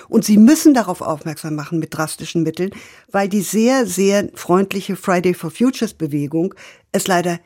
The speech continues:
nicht geschafft hat, irgend-, sozusagen die, an der, den Skandal, den es ist, zum Ausdruck zu bringen, performativ. Wenn man freundlich demonstriert, sagen alle, das sind aber nette junge Leute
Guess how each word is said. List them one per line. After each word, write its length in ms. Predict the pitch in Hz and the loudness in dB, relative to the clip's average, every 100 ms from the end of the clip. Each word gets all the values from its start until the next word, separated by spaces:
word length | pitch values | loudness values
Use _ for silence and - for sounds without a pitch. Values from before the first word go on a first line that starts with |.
| _ - | _ 2
nicht 360 | 196 247 - | 6 6 2
geschafft 460 | - - 156 - - | -6 -4 -6 -8 -12
hat, 180 | 143 - - | -14 -14 -4
irgend-, 380 | 240 190 208 - _ _ - | -2 -2 -4 -6 _ _ -8
sozusagen 500 | 196 202 - 170 165 - - | -2 0 2 0 0 -6 -8
die, 280 | 175 165 - - - _ | -4 -4 -6 -16 -20 _
an 140 | 180 175 | 0 2
der, 340 | 170 147 135 _ - _ _ _ - | 0 -2 -6 _ -20 _ _ _ 2
den 120 | 165 | 2
Skandal, 640 | - 180 160 214 214 120 - _ _ - | 2 2 4 4 2 -2 -8 _ _ -4
den 120 | 165 | -2
es 160 | 139 - | -2 -4
ist, 440 | 160 135 - - _ _ _ _ _ _ _ _ _ _ _ | -6 -6 -8 -14 _ _ _ _ _ _ _ _ _ _ _
zum 180 | - 208 | -2 -2
Ausdruck 500 | - 226 269 226 - | 2 0 0 -6 -4
zu 80 | 165 | -8
bringen, 280 | - 120 117 | -6 -6 -2
performativ. 760 | 170 156 151 123 - 127 117 | -2 -2 -2 -4 -6 -10 -2
Wenn 140 | 202 208 | 2 4
man 140 | 202 | 4
freundlich 520 | - 196 226 233 233 | 2 2 2 2 -2
demonstriert, 720 | - 185 170 - - 196 247 247 | -2 -2 -2 -4 -2 0 0 0
sagen 260 | 202 185 | -4 -4
alle, 260 | - 175 180 | -2 -2 -2
das 160 | 180 | -4
sind 120 | 202 185 | -4 -4
aber 160 | 180 | -2
nette 300 | 170 170 196 | 0 -2 -2
junge 240 | 180 170 156 | -2 -2 -2
Leute 560 | 143 139 147 233 302 | -2 -4 -2 -2 -2